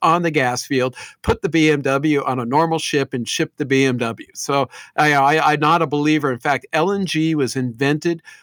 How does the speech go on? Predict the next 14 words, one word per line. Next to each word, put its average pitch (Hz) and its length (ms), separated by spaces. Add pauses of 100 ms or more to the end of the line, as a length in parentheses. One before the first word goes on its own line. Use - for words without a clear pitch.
(160)
for 135 460
the, 123 360
the 131 160
London 151 500
fog 143 380
problem 135 400
in 135 80
the 135 60
nineteen 131 640
fifties. 131 440
It's 123 220
an 127 60
emergency 143 760
fuel. 123 420